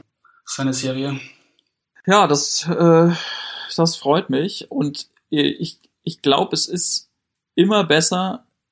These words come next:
Speaker 2: sozusagen tr-, trotzdem sich, sich anzuhören, warum, warum jemand einen Film mag, als nur irgendwie in seiner, in seiner dann in dem Fall eher negativen Gedankenwelt zu bleiben,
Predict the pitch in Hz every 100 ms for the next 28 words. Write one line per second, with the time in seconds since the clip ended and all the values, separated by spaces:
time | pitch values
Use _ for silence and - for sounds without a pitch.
0 | _ - 139 135 139 - - - - 170
1 | - 185 180 185 185 - _ - 147 -
2 | - 143 - 160 185 202 165 175 175 151
3 | 127 143 165 - 131 156 156 151 147 127
4 | - 147 147 143 143 - - 123 123 147
5 | 202 - - 143 - 143 165 165 151 151
6 | 143 135 135 143 147 147 147 - _ _
7 | _ _ _ _ - 135 143 143 139 139
8 | 139 143 143 139 135 143 139 151 143 143
9 | 135 131 131 131 _ _ _ _ _ 131
10 | 131 139 151 123 - - 117 117 117 123
11 | 160